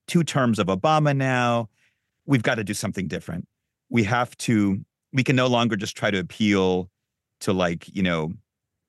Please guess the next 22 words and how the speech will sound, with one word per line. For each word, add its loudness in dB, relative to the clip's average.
white -4
voters. 0
We -2
have -4
to, -2
um, -2
you -2
know, -2
completely -4
change 0
our -2
minds 2
on -2
immigration." 0
You -2
know, 4
like, 0
what 0
are, -8
basically, 2
it's -4
like -2